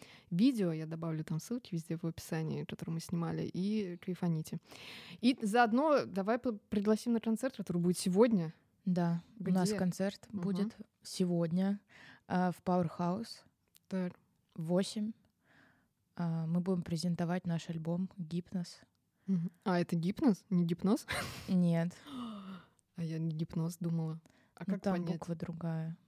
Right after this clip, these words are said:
Speaker 1: А,
Speaker 2: В
Speaker 1: да?
Speaker 2: конце гипноз через «з».
Speaker 1: А, а я даже не обратила внимания.
Speaker 2: <laughs>
Speaker 1: А я такой задрот
Speaker 2: Это
Speaker 1: русского
Speaker 2: кликбейт.
Speaker 1: языка называется.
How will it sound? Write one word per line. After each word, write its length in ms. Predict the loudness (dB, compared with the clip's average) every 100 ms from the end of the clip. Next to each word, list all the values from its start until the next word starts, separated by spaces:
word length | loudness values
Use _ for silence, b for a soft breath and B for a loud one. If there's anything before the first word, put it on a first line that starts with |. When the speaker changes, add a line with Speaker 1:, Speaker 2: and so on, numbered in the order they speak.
| _
Speaker 1:
А, 80 | -6
Speaker 2:
В 80 | -4
Speaker 1:
да? 120 | -2
Speaker 2:
конце 380 | -4 -4 -6 -6
гипноз 440 | -8 -8 -4 -4
через 300 | -6 -8 -8 -6
«з». 180 | -4 -4 -2
Speaker 1:
А, 500 | -4 -4 -4 -6 -6
а 80 | 0
я 80 | 4
даже 180 | 6 6
не 60 |
обратила 320 | 6 4 2
внимания. 460 | 2 4 2 0 2
Speaker 2:
<laughs> 420 | 0 0 -10 -4
Speaker 1:
А 100 | 2
я 180 | 6 6
такой 340 | 6 2 2
задрот 340 | 2 2 4 4
Speaker 2:
Это 100 | 4
Speaker 1:
русского 280 | 2 4 6
Speaker 2:
кликбейт. 200 | 8 6
Speaker 1:
языка 400 | 4 2 0 2
называется. 960 | 0 -4 0 0 0 -2 -2 0 2